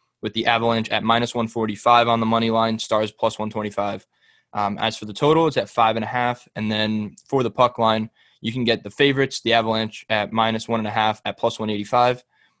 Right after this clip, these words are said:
and you can get the Stars at plus one and a half on the puck line at minus two fifteen. Uh, so just to circle back a little bit, uh, for the M L B picks today, I have the Twins with Kenta Maeda going for them at minus one ten on the money line.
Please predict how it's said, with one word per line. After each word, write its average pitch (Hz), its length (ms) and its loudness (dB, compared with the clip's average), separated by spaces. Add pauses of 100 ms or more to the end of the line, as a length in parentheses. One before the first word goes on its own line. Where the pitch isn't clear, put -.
(120)
and 107 100 -4
you 110 60 -2
can 117 100 -4
get 113 100 -4
the - 60 -10
Stars 131 540 4
at - 160 -6
plus - 240 0
one 113 160 0
and 104 60 -6
a 104 40 -6
half 104 240 -2
on 104 60 -8
the 98 80 -8
puck 98 260 -4
line 98 240 -6
at 104 100 -8
minus 101 300 -6
two 110 160 -8
fifteen. 95 500 -12 (580)
Uh, 110 140 4
so 127 160 -2
just 156 380 0
to 147 140 0
circle 143 400 0
back 120 440 0
a 113 60 -4
little 120 260 0
bit, 117 340 2 (720)
uh, 117 120 0
for 113 140 -6
the 113 80 0
M 123 140 2
L 120 80 6
B 117 160 -2
picks 120 240 -6
today, 123 220 4
I 113 60 6
have 117 180 0
the 113 120 0
Twins 147 320 0
with 123 100 -2
Kenta 131 220 -2
Maeda 117 500 2 (380)
going 120 220 4
for 117 100 -2
them 113 180 4
at 107 80 0
minus 110 380 0
one 107 200 -2
ten 143 280 2
on 139 100 4
the 143 60 0
money 135 220 0
line. 127 280 -2